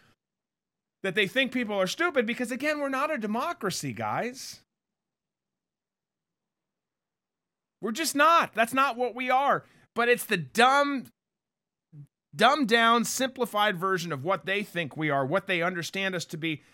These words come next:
and what they think they can convince their people to believe that we are.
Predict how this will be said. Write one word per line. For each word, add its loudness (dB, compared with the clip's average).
and -6
what -2
they -2
think -4
they 0
can -6
convince -2
their 0
people 0
to -6
believe -2
that -6
we -6
are. -12